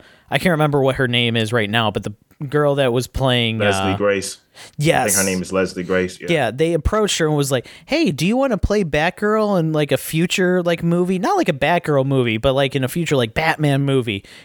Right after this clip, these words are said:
Speaker 1: And she
Speaker 2: Right.
Speaker 1: basically, uh, very justifiably said no. <laughs>
Speaker 2: Well, I mean, if, yeah, I mean, like, you know, uh,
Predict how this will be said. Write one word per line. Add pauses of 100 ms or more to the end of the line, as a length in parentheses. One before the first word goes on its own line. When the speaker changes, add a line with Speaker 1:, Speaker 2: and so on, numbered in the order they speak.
(140)
Speaker 1:
And
she
Speaker 2:
Right.
Speaker 1:
basically, (120)
uh, (100)
very
justifiably
said
no.
<laughs> (1800)
Speaker 2:
Well,
I
mean,
if,
yeah,
I
mean,
like,
you
know,
uh,